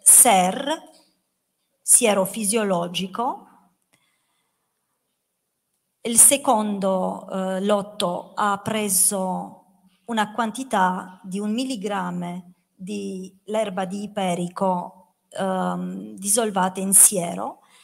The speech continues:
e il secondo lotto due milligrammi degli iperici erba alla stessa quantità di siero. Abbiamo, ehm, amministrato queste tre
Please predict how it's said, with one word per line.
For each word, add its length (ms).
e 100
il 80
secondo 600
lotto 500
due 340
milligrammi 1080
degli 220
iperici 580
erba 600
alla 160
stessa 400
quantità 580
di 160
siero. 520
Abbiamo, 1300
ehm, 920
amministrato 1300
queste 460
tre 520